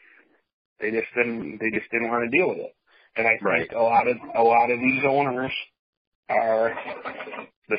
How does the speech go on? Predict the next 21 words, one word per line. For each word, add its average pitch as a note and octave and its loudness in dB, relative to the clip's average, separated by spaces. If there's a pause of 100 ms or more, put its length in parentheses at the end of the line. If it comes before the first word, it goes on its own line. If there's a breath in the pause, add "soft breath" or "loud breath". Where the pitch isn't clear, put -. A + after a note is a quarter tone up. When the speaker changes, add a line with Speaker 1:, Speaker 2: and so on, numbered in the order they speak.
Speaker 1:
same A#2+ 2
way C3 0
with C3+ 2
Kaepernick. B2+ -4
They G#2+ -2
just, A2+ 0 (1200)
you A#2 -2
know, A#2+ 0
is B2+ 2
it A#2 0
worth C3+ 2 (100)
signing C3+ -2
him C#3 -4
to B2 0
be A#2 -2
a A2+ -2
backup B2+ -2
quarterback B2+ 0 (100)
for A2 -2 (360 loud breath)
all A2 -2
the A#2+ -2